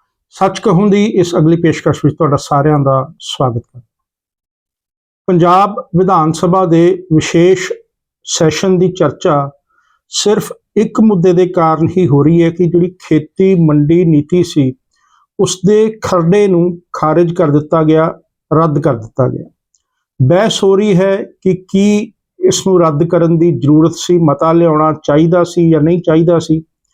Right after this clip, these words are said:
ਇਹ ਇੱਕ ਮਹਿਜ਼ ਡਰਾਮਾ ਹੀ ਸੀ। ਕਿਸਾਨ ਮੋਰਚਾ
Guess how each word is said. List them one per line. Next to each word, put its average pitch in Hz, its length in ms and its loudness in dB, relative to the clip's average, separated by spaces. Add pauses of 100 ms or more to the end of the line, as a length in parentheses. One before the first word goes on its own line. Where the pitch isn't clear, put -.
(460)
ਇਹ 202 400 2
ਇੱਕ - 220 -4
ਮਹਿਜ਼ 185 340 2
ਡਰਾਮਾ 160 600 0
ਹੀ 170 120 0
ਸੀ। 175 240 -2 (960)
ਕਿਸਾਨ 180 440 0
ਮੋਰਚਾ 196 800 -2